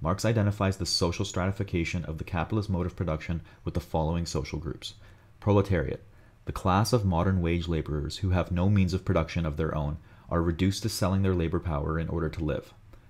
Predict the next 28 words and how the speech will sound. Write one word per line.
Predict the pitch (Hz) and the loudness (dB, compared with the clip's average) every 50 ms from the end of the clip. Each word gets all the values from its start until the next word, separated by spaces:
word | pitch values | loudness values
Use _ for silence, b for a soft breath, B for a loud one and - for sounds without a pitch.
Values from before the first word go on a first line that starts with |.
| B | B
The | - 90 | -8 -4
capitalist | - 98 82 92 - 123 123 - | -2 0 0 2 2 2 2 2
mode | 107 95 90 95 | 2 2 2 2
of | 95 - | 0 0
production | - 104 85 78 80 - 85 80 | 0 0 0 0 0 -2 -4 -6
establishes | 78 - - - 78 82 95 98 - 107 98 95 | -6 -4 -2 -2 0 2 2 0 0 -2 -2 -2
the | 107 | -2
conditions | 98 - 101 82 80 78 - 90 87 85 | -2 0 0 0 0 0 0 -2 -2 -2
enabling | - - 82 82 90 95 104 104 101 95 | -2 -4 -2 0 0 2 2 4 4 2
the | 82 | 2
bourgeoisie | 76 87 85 80 78 80 78 76 - 80 78 73 - B B B | 2 0 0 0 0 -2 -2 -2 -2 -2 -2 -2 -4 B B B
to | B - 87 | B -4 -4
exploit | 76 - - - - 101 101 104 | -4 -4 -6 -2 2 4 4 4
the | 104 - | 2 0
proletariat | - - 113 110 107 - 98 82 80 78 64 - B B B B | -2 2 2 2 2 2 0 0 0 0 0 -2 B B B B
because | B - - 95 85 | B -4 -2 -2 0
the | 90 80 | 0 0
worker's | 73 85 95 - 120 113 95 | 2 2 2 2 2 2 2
labor | 87 87 87 85 - 87 85 | 2 0 0 2 2 0 0
generates | 80 80 78 85 82 80 78 - | 0 0 0 0 0 0 -2 -2
a | - | -4
surplus | - - - 90 85 - - 101 95 - | -6 -4 -2 -2 -2 0 0 0 0 0
value | 90 85 78 80 82 78 71 - B B B | 0 0 2 2 2 0 0 -4 B B B
greater | - 85 82 80 85 | -2 0 0 2 2
than | 85 85 82 | 0 0 0
the | 80 | -2
worker's | 76 73 76 78 78 87 85 78 80 | -2 -4 -4 -6 -4 -4 -4 -4 -2
wages. | 78 69 69 - - - - - | -2 -2 -4 -4 -6 -10 -12 -14